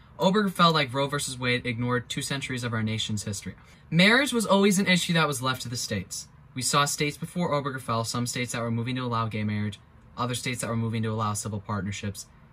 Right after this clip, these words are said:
There were different standards that the states were adopting." Okay. So again, our favorite fucking argument that everything should be left up to the states, apparently. Nothing can be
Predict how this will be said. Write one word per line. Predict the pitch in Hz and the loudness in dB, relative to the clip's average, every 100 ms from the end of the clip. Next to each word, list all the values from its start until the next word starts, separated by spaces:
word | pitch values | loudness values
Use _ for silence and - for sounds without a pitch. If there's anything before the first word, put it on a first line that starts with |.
| - - | -20 -8
There | 113 | -4
were | 113 | -2
different | 110 120 117 | -2 -4 -4
standards | - 113 110 101 | -2 -2 -2 -4
that | 104 | -6
the | - | -6
states | - 98 - | -6 -6 -4
were | 92 | -6
adopting." | 92 87 90 90 117 | -6 -6 -6 -6 -6
Okay. | 104 87 92 - - | -8 -8 -10 -18 -16
So | - 156 | -2 2
again, | 143 156 156 - - - | 4 4 4 -2 -12 2
our | 135 131 | 2 2
favorite | - 127 131 139 139 | -2 -2 -2 -2 -6
fucking | - 135 123 127 123 | -6 -2 -2 -2 -4
argument | 113 113 113 120 123 - - - - - - 101 | -2 -2 -2 -2 -4 -8 -20 -20 -20 -20 -14 -4
that | 127 127 123 - | 2 2 0 -2
everything | 139 143 139 151 147 | 0 0 0 0 2
should | - 139 | 0 2
be | 139 | 2
left | 131 131 - | 2 0 2
up | 131 | -2
to | - | -2
the | 123 120 | -4 -2
states, | - 127 131 - | -2 0 -2 -2
apparently. | 110 127 123 120 120 123 120 | -2 -2 -2 -2 -2 -2 -2
Nothing | 131 143 147 135 | 2 2 2 -2
can | 135 123 | -2 -2
be | 120 120 | -2 -4